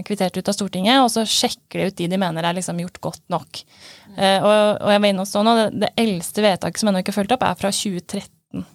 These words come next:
Eh, og det har vært vedtatt flere ganger, og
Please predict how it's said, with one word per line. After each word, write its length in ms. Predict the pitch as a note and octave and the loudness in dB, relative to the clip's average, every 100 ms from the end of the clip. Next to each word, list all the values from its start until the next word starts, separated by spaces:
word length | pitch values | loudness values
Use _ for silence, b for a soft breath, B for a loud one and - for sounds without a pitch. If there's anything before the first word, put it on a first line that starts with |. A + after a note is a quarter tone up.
| _ _ _ _ _ _ | _ _ _ _ _ _
Eh, 120 | F#3+ F#3 | -2 2
og 60 | G3 | 4
det 80 | |
har 60 | G#3+ | 2
vært 120 | G#3+ F#3 | 2 -2
vedtatt 320 | - - - | -4 -8 -6
flere 340 | F#3 F3 F3 F3+ F#3 F#3+ | -4 -2 0 -2 -2 -2
ganger, 400 | F3+ F3 C4 B3+ | -2 2 4 4
og 460 | A3+ G#3+ G3+ - | 2 0 -4 -8